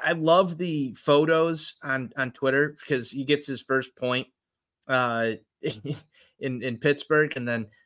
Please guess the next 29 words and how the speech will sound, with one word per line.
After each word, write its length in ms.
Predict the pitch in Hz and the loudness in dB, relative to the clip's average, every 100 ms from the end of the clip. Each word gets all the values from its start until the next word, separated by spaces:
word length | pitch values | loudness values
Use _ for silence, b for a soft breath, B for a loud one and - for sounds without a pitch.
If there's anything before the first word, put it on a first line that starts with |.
| _ - | _ -4
uh, 260 | 120 117 | 0 0
he 140 | 135 131 | -2 0
takes 240 | 139 131 | 0 0
a 80 | 127 | -2
photo 340 | 139 127 120 | 2 4 4
after, 320 | 120 117 127 | 2 0 -4
he's 160 | 107 98 | -6 -6
full 220 | - 135 | -4 -4
smile, 520 | - 135 120 123 117 - _ _ | -2 -2 0 0 -2 -10 _ _
and 200 | 131 127 | -6 -2
then, 300 | 131 127 131 | 2 2 2
uh, 360 | 127 117 113 113 | 0 0 2 0
he 260 | 82 131 123 | -4 -8 -4
gets 300 | 143 - 131 | -4 0 0
a, 400 | 117 113 120 101 | 2 2 -2 -6
a, 80 | 120 | -10
a 40 | |
photo 320 | - 143 143 135 | 0 4 4 4
with 180 | 131 | 2
his 160 | 120 110 | -4 -8
first 320 | - 135 - | 0 0 0
goal 240 | - 127 135 | -2 -2 0
puck 340 | 113 101 - _ _ _ _ _ 135 | -2 -2 -4 _ _ _ _ _ -6
in 160 | 120 | -6
Boston, 580 | 113 113 117 - 120 104 | -2 0 0 -2 -2 -2
and 200 | 104 104 | -6 -6
he 180 | 120 131 | -4 0
looks 260 | 135 - | 0 0
like 360 | 147 123 104 | -2 -2 -4